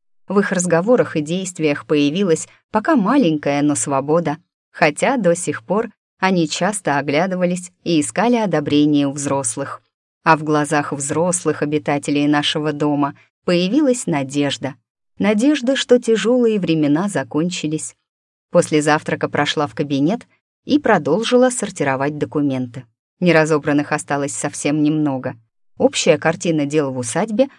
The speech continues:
прояснялась. В отдельном ящике лежал ковер, на котором была изображена карта нашего имения.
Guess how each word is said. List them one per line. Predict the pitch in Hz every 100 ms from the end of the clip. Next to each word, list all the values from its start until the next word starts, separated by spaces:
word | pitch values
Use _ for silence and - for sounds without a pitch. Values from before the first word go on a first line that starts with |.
| _
прояснялась. | - 151 160 - 147 123 120 - - _ _ _
В | -
отдельном | 156 151 175 277 240 156
ящике | 143 202 - 254 247
лежал | 202 156 151 156
ковер, | 160 151 151 131 - _ -
на | 160
котором | 151 147 147 143
была | 151 147 143
изображена | 143 147 139 139 131 165 180 -
карта | - 143 139 160
нашего | 151 139 - 147
имения. | 147 147 156 147 147 143 147